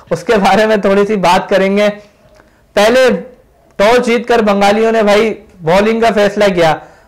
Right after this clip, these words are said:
उन्होंने कहा कि हम bowling करेंगे और इस match को जीतेंगे। पहली batting करते हुए Indian team सिर्फ एक सौ पचासी से एक सौ छियासी रन बना पाई, वो भी दस विकेटों के नुकसान पर।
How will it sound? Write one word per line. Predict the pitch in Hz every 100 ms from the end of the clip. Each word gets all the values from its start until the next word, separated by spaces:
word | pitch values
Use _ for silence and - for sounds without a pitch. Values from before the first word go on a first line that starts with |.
| -
उन्होंने | 160 185 214
कहा | 196 190 208
कि | 220
हम | 214 185
bowling | 175 202 208
करेंगे | 196 196 202 208 214
और | 202 196 202 - - 185
इस | 190
match | 190 185 185
को | 196
जीतेंगे। | 160 156 170 165 139 143 _ _ _ _ -
पहली | 165 196
batting | 196 180 214 208
करते | 202 202
हुए | 220 226
Indian | 202 185 220 226
team | 214 226 214
सिर्फ | - 262 254 - -
एक | 196 196
सौ | 233 214
पचासी | 190 165 196 190 190 214
से | 208 208
एक | 208 180
सौ | 208
छियासी | 202 196 190 220
रन | 214 185
बना | 160 151
पाई, | 147 139 131 - _ _ _ _ _
वो | 175
भी | 190 196
दस | 220 226
विकेटों | 226 196 233
के | 233
नुकसान | 220 202 196 185
पर। | 175 147